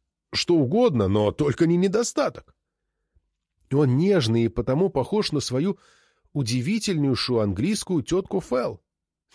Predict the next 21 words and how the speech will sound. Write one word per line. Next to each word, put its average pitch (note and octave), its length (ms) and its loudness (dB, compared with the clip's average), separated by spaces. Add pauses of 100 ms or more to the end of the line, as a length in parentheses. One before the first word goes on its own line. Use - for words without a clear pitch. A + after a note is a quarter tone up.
(140)
Да C3+ 120 -4
к - 80 -10
чёрту B2+ 360 -4
Фэл! F#2 280 -4
Какая D#3+ 280 -2
может F3 220 -2
быть C#3+ 120 -2
Фэл, A#3+ 280 0
если C3+ 340 0 (800)
чудное F3+ 560 -2
существо D#3 800 -2
с - 100 -6
молочной B2 540 0
кожей D#3+ 480 -2
перегнулось C3+ 680 -2
через D3+ 340 -2
него C3 300 0
и G2 40 0
шарит F#3+ 480 -2 (380)
по D#3 120 -4
полу? C3 600 -4